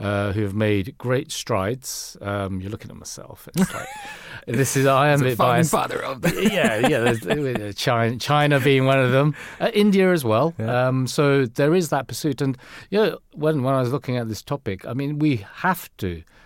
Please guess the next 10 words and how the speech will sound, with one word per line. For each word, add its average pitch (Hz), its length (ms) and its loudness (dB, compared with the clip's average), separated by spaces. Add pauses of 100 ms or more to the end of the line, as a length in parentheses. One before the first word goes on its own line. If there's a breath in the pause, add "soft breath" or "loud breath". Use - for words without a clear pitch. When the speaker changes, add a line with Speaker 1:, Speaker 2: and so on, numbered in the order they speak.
(160 soft breath)
Speaker 1:
have 117 340 -4
that 113 400 -2
idea 113 560 0
of 107 380 -4 (360 soft breath)
exploration 117 800 0
out 110 400 -2
into 123 460 -2
space, 82 500 -10
right? 80 320 -14
Because, - 460 -6